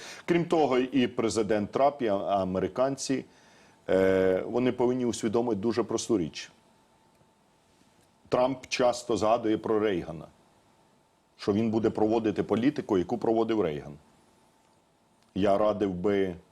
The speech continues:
майбутньому президенту Дональду Трампу пам'ятати не лише про великого президента Рейгана,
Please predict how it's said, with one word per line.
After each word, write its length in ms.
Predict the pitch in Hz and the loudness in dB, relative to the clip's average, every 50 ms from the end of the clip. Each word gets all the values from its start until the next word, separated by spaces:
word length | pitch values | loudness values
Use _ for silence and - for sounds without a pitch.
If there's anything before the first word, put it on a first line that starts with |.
| _ _ _ _ _ _ _ _ _ _ _ _ _ _ _ _ _ - - _ _ _ | _ _ _ _ _ _ _ _ _ _ _ _ _ _ _ _ _ -20 -20 _ _ _
майбутньому 580 | - 101 107 107 107 104 113 110 - 107 101 92 | -2 0 2 2 4 2 2 2 2 0 -2 -2
президенту 600 | - 98 101 87 98 120 131 135 127 - 110 92 | -2 -2 -2 0 0 0 0 0 0 -2 -2 0
Дональду 480 | 82 101 101 101 98 95 92 87 95 | 0 0 0 0 0 -2 -2 -2 -2
Трампу 480 | 90 - 110 123 127 123 - - 101 95 | -2 0 0 0 0 -2 -2 -2 -2 -2
пам'ятати 580 | - 101 98 98 98 95 - 113 107 - 110 | 0 -2 -2 0 0 0 0 0 2 2 0
не 120 | 101 98 95 | 0 0 0
лише 340 | 98 98 90 - - 135 139 | 0 0 0 0 0 -2 -2
про 420 | - - 104 101 101 98 95 90 | -2 -2 0 2 2 2 2 2
великого 420 | 87 92 95 101 101 - - 95 | 2 0 0 0 0 0 -2 -2
президента 540 | 80 - 95 87 82 87 98 87 85 - 90 | -2 -2 -4 -2 -2 -2 -2 -2 -2 0 0
Рейгана, 560 | 87 117 143 143 123 87 87 85 82 78 76 | 0 2 2 0 0 -2 -2 -4 -6 -6 -10